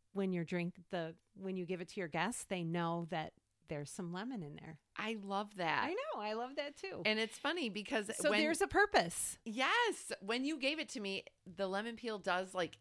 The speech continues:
Speaker 2: you, your taste buds know to expect
Speaker 1: Right.
Speaker 2: that.
Speaker 1: And I feel like maybe you, you're smelling it too,
Speaker 2: Mm-hmm.
Speaker 1: right? So that adds to it. But
Speaker 2: It's delicious.
Speaker 1: it
Speaker 2: This
Speaker 1: is
Speaker 2: is
Speaker 1: really
Speaker 2: a winner.
Speaker 1: good.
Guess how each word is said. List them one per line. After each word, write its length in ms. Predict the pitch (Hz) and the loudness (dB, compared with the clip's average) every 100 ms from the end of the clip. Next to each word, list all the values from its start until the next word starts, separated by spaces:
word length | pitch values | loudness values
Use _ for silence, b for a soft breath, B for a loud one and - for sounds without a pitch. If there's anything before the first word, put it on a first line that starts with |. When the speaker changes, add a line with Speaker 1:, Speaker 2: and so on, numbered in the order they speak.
| - | -12
Speaker 2:
you, 480 | 190 202 202 190 - | -6 -4 -4 -6 -6
your 140 | 202 214 | -6 -6
taste 380 | - 233 247 | -4 -6 -4
buds 220 | 226 190 185 | -6 -4 -2
know 300 | 190 185 196 | 0 0 0
to 180 | - 190 | -2 -4
expect 460 | - - - 170 | -4 -10 -6 -6
Speaker 1:
Right. 160 | 269 302 | -4 -2
Speaker 2:
that. 180 | 113 233 | 0 -2
Speaker 1:
And 40 | |
I 120 | 247 233 | -4 -8
feel 260 | - 240 | -8 -6
like 180 | 269 214 190 | -4 -6 -6
maybe 240 | 190 214 | -8 -6
you, 300 | 202 180 175 - _ _ | -8 -8 -10 -16 _ _
you're 180 | 196 196 | -10 -10
smelling 520 | - - 196 202 160 | -10 -8 -6 -6 -8
it 140 | - - | -12 -16
too, 100 | - 196 185 | -4 -2 -2
Speaker 2:
Mm-hmm. 120 | 170 | 0
Speaker 1:
right? 300 | 180 180 233 311 - _ - | 0 2 0 -2 -14 _ -8
So 60 | |
that 200 | 180 180 - | -4 -4 -4
adds 320 | 175 175 - | -6 -6 -10
to 80 | 170 | -10
it. 160 | - - | -10 -4
But 180 | 170 - - - | -4 -4 -6 0
Speaker 2:
It's 220 | 226 226 | 0 0
delicious. 520 | - 277 262 - - | -2 0 0 2 6
Speaker 1:
it 60 | 226 | 6
Speaker 2:
This 160 | 262 208 | 6 2
Speaker 1:
is 40 | |
Speaker 2:
is 40 | 220 | 2
Speaker 1:
really 120 | 220 208 214 | 2 2 2
Speaker 2:
a 40 | |
winner. 220 | 185 202 | 2 2
Speaker 1:
good. 140 | 185 | 0